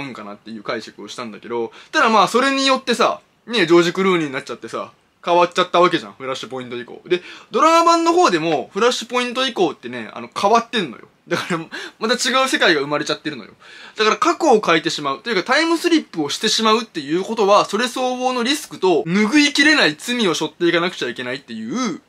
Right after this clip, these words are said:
業でもあるから、バリー・アレンのこれからに期待だよな。アクアマンのツーがね、これから公開されるから。だからアクアマンのツーはね、ジェームズ・ワンが監督するじゃん。で、今回はね、アンディ・ムスキエティっていう監督がね、監督してるんだけど、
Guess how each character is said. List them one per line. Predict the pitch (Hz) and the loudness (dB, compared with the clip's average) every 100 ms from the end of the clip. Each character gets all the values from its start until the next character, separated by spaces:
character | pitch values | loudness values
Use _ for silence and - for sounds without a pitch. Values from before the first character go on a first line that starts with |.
| 131 | 0
業 | 196 220 233 | 6 6 6
で | 220 | 4
も | 127 | 0
あ | 127 | -6
る | |
か | 107 | -8
ら、 | 107 101 | -10 -8
バ | 127 | -6
リ | 135 127 | -6 -4
ー・ | |
ア | 123 | -4
レ | 127 | -4
ン | 110 | -6
の | 107 | -12
こ | - 139 | -8 -8
れ | |
か | 127 | -6
ら | 127 | -6
に | 117 104 | -8 -12
期 | - | -8
待 | 117 | -6
だ | 117 | -6
よ | 95 95 | -10 -16
な。 | 101 156 | -4 -2
ア | 208 | 0
ク | 165 | -2
ア | |
マ | 120 | -2
ン | 110 | -10
の | 107 | -16
ツ | - 135 | -14 -14
ー | |
が | 73 98 | -14 -18
ね、 | 117 | -20
こ | 107 | -18
れ | 110 | -16
か | |
ら | 107 | -12
公 | 117 | -14
開 | 110 107 | -12 -14
さ | 107 | -14
れ | 104 | -18
る | |
か | 101 | -18
ら。 | 95 156 | -20 -8
だ | 196 | 2
か | |
ら | 202 | 4
ア | 240 | 4
ク | 262 | 4
ア | 233 | 4
マ | 185 | 4
ン | |
の | 151 | 0
ツ | 151 165 | -6 -8
ー | |
は | 135 | -4
ね、 | 156 | -4
ジ | 147 | 0
ェ | 170 | 0
ー | |
ム | 175 165 | 0 -2
ズ・ | 180 | -2
ワ | |
ン | 156 | -4
が | |
監 | 131 127 | -8 -10
督 | 120 - | -12 -14
す | |
る | 131 | -14
じ | 120 | -14
ゃ | 95 | -16
ん。 | 110 | -16
で、 | 156 | -4
今 | 208 196 | -2 0
回 | 147 | 0
は | 120 | 0
ね、 | 147 143 | -2 -2
ア | 143 | -2
ン | 156 | -2
デ | 156 | -4
ィ・ | |
ム | 156 | -4
ス | - | -6
キ | 165 | -8
エ | 127 | -8
テ | 120 | -12
ィ | |
っ | 110 | -14
て | |
い | 117 | -16
う | |
監 | 113 117 | -12 -14
督 | 113 117 | -14 -14
が | 117 | -8
ね、 | 151 170 | -6 -6
監 | 143 123 | -8 -10
督 | 123 | -14
し | - | -12
て | |
る | 135 | -12
ん | 120 | -12
だ | 107 | -12
け | |
ど、 | 120 127 | -8 -6